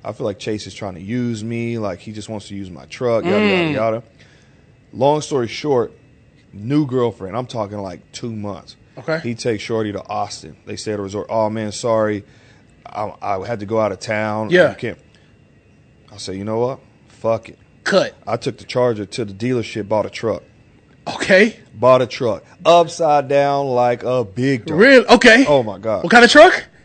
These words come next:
Speaker 1: I bought a, i-, the same year. It was a twenty fourteen, uh, Dodge fifteen hundred.
Speaker 2: Okay.
Speaker 1: Brand new.
Speaker 2: Nice truck, though.
Speaker 1: Brand new.
Speaker 2: Nice, nice.
Speaker 1: Super nice.
Speaker 2: Okay.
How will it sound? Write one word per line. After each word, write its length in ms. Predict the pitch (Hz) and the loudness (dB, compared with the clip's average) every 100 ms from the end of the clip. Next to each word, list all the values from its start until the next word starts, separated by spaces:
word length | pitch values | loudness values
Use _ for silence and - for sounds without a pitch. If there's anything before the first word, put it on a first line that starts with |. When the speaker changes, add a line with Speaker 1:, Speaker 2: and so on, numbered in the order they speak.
| - | -8
Speaker 1:
I 100 | 101 | -2
bought 300 | 113 117 113 | 2 2 4
a, 320 | 110 107 - _ _ _ 90 _ | 2 0 -4 _ _ _ -20 _
i-, 140 | 92 107 | -14 -14
the 200 | 110 107 | -12 -10
same 280 | 101 135 143 | -6 -4 -4
year. 80 | 117 | -4
It 40 | |
was 100 | 110 | -6
a 60 | 101 | -8
twenty 340 | - 139 143 139 _ _ | -8 -8 -8 -10 _ _
fourteen, 840 | - 139 139 - - 123 117 110 110 _ _ _ | -6 -2 -2 -4 -8 -6 -6 -8 -10 _ _ _
uh, 300 | - 98 95 | -10 -6 -6
Dodge 420 | 95 107 110 101 - | -6 -2 0 -2 -6
fifteen 340 | 113 - 107 | -12 -10 -10
hundred. 280 | 104 90 - - | -10 -12 -12 -4
Speaker 2:
Okay. 60 | 190 | 4
Speaker 1:
Brand 220 | 226 123 | 4 2
new. 140 | 101 - _ _ _ | -6 -12 _ _ _
Speaker 2:
Nice 200 | - 415 | -2 0
truck, 200 | - 285 | 6 6
though. 140 | 202 139 | 8 2
Speaker 1:
Brand 440 | 95 113 135 135 | -2 -2 0 0
new. 140 | 131 117 | -2 2
Speaker 2:
Nice, 300 | 226 349 214 | 4 4 2
nice. 480 | 170 202 247 147 - | 0 2 4 2 -4
Speaker 1:
Super 320 | - 147 123 | -6 -6 -4
nice. 280 | 107 87 - | -8 -6 -2
Speaker 2:
Okay. 340 | - 254 269 | 4 4 4